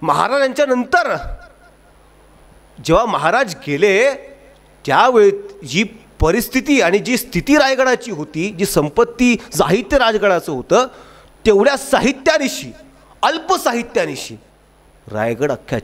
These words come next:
जगावरती राज्य करू शकला असता. हे महाराजांनी करून ठेवलं होतं आपल्या सगळ्यासाठी, त्यांच्या पिढ्यांसाठी नव्हतं करून ठेवलं, आपल्या सगळ्यांसाठी करून ठेवलं होतं. एकही गड नाही हो, संभाजीगड,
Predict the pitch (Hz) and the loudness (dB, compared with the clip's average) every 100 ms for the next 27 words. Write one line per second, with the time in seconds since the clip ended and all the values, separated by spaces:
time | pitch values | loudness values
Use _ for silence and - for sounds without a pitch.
0 | - - 98 135 147 147 156 143 127 139 | -8 -8 0 4 4 4 4 2 2 0
1 | 135 120 - 98 - - - - - - | 2 0 -4 -6 -14 -16 -18 -18 -18 -20
2 | - - - - 107 175 165 165 160 151 | -20 -20 -20 -6 0 2 2 0 0 -2
3 | 151 143 139 147 123 123 120 127 110 123 | -2 -2 -2 0 -2 -2 0 0 0 -4
4 | - 117 113 110 - - - 113 95 - | -6 -4 0 0 -2 -20 -10 -8 -8 -8
5 | - - - - - - - - - - | -12 -14 -20 -20 -20 -20 -20 -20 -20 -20
6 | - - - - 117 170 147 156 160 175 | -20 -20 -16 -2 2 2 2 2 2 2
7 | 180 196 180 160 202 165 160 117 101 90 | 0 2 2 4 2 2 0 -2 -4 -6
8 | - - - - - 117 151 156 147 123 | -14 -20 -20 -16 -4 -4 2 0 0 -2
9 | 123 123 120 104 104 101 95 90 82 85 | -4 -4 -8 -10 -12 -12 -12 -14 -14 -16
10 | - - - - - - - - - - | -16 -18 -20 -20 -20 -20 -20 -20 -20 -6
11 | 113 120 165 180 190 190 190 143 139 127 | -2 2 4 4 4 2 2 2 0 -2
12 | 117 123 120 120 113 107 | 0 0 0 -2 0 0